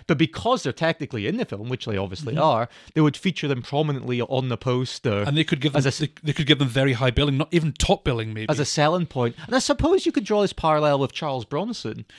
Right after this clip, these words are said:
Speaker 2: You could, yeah, 'cause he did a lot of these kind of things, like, especially, like, well, like, well, the later Death Wish movies, he was still a prominent part, but,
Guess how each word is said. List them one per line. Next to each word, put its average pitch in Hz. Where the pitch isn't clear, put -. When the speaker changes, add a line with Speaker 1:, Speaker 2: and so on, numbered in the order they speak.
Speaker 2:
You 143
could, 165
yeah, 156
'cause -
he 180
did 170
a 139
lot 120
of 110
these 120
kind 127
of -
things, 123
like, 131
especially, 135
like, 123
well, 143
like, 120
well, 135
the 123
later 139
Death 131
Wish 131
movies, 120
he 139
was 123
still 127
a -
prominent 117
part, 131
but, 117